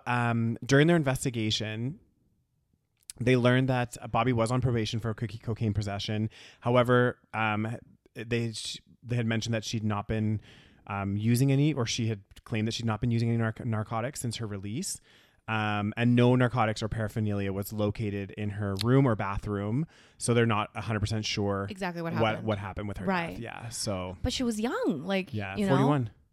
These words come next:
Speaker 2: Forty-one.
Speaker 1: Yeah.
Speaker 2: Oh, it's so sad.
Speaker 1: It is.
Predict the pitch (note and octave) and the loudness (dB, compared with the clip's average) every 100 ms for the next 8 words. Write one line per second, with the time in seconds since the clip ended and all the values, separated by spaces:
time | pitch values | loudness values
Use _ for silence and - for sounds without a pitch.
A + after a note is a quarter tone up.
0 | - B3+ B3+ E4 D#4 D4 E4 G4+ D4+ G3+ | -12 -10 -8 -8 -8 -8 -6 0 0 0
1 | A#2 - _ _ _ _ _ _ _ _ | -4 -6 _ _ _ _ _ _ _ _
2 | _ _ F4 G4+ G#4 G#4 G#4 G4 F#4+ - | _ _ 6 10 10 10 10 8 6 4
3 | F4+ F4+ F4 E4+ F#4+ F#4 C4+ G3+ - G#2+ | 2 4 6 6 8 6 6 4 0 -6
4 | - | -10